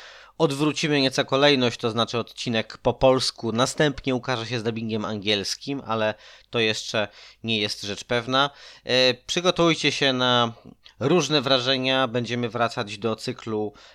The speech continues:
domykać właściwie cykl, e, Żydzi, historia, opór.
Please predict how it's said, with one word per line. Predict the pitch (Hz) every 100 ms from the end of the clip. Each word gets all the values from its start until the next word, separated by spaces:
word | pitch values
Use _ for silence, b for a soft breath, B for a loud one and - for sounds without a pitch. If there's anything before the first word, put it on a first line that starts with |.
| B
domykać | 98 165 185 180 107
właściwie | 98 98 - 104 98
cykl, | - 113 107 104 - B B 110
e, | 110
Żydzi, | 104 127 117
historia, | - 117 - 113 110 107 -
opór. | 117 147 180 202